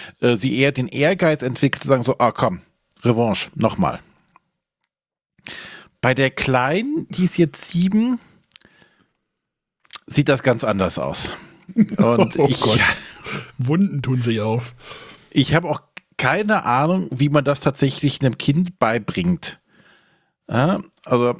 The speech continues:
Speaker 1: und ich hasse es ja, wenn du schon das Gefühl hast, okay, du musst jetzt schlechter spielen, damit das Kind nicht gleich einen Wutanfall kriegt
Speaker 2: <laughs>
Speaker 1: und aufgibt oder schreiend das Zimmer verlässt. Und, ähm,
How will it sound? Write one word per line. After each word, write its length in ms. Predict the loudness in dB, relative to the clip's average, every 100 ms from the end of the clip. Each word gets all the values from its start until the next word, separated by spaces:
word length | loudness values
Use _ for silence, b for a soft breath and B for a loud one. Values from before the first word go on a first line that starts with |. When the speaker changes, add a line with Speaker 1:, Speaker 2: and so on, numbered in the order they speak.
| -4
Speaker 1:
und 140 | 0 0
ich 160 | 2
hasse 240 | 0 0 -2
es 180 | -2 0
ja, 300 | 2 2 -2 -6 B B B 0
wenn 100 | 2
du 80 |
schon 140 | 2 2
das 160 | 0
Gefühl 220 | 0 2 2
hast, 60 |
okay, 240 | 0 0 2
du 100 | 2
musst 340 | 2 0 0
jetzt 380 | 0 0 -4 -14 B B
schlechter 680 | -2 0 2 0 -2 0 2
spielen, 680 | 0 -4 -2 2 2 0 -6 -12 -2
damit 260 | 0 2 0
das 160 | 0
Kind 400 | 0 0 0 2
nicht 140 | 0 2
gleich 340 | 0 0 -2
einen 160 | -2 0
Wutanfall 800 | 0 0 -4 -4 -4 0 0
kriegt 380 | 0 2 2 4 0 2
Speaker 2:
<laughs> 160 | -2 4
Speaker 1:
und 320 | 2 2 0
aufgibt 680 | 0 0 -4 0 0 -2 -2
oder 240 | 0 0 -2 -18 -16 -4
schreiend 540 | -2 2 0 0 0 0
das 140 | 0
Zimmer 340 | 2 2 2
verlässt. 600 | 0 2 2 0 -2 -16 -20 B B B B B B B _ _ _ _ _ -2
Und, 640 | 0 2 0 -2 -4 -6 0
ähm, 440 | 0 0 -4 -10